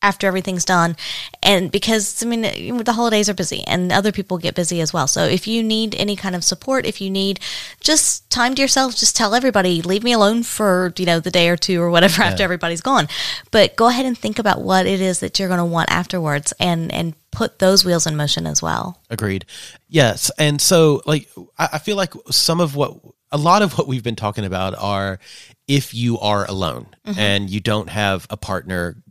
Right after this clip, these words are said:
Speaker 2: going into this battle with you. But if you have a partner going into battle with you, then, like we've said before, have an escape clause. <laughs> Much like the Santa Claus,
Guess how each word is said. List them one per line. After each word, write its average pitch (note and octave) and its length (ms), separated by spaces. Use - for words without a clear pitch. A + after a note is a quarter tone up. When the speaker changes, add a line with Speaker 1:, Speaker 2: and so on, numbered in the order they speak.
Speaker 2:
going F#2+ 300
into F#2 220
this F2 200
battle E2+ 420
with E2+ 320
you. C2+ 140
But A#2+ 280
if A3+ 160
you B3 80
have F#3+ 80
a D3 60
partner B2+ 680
going B2+ 260
into A2+ 160
battle G2+ 460
with C#3+ 260
you, E2+ 440
then, C3+ 600
like D3 220
we've G3 120
said A#2+ 160
before, E2+ 380
have C3+ 680
an A#2+ 140
escape - 480
clause. - 540
<laughs> - 80
Much B2+ 220
like E3 140
the C#3+ 80
Santa A2 340
Claus, E2+ 380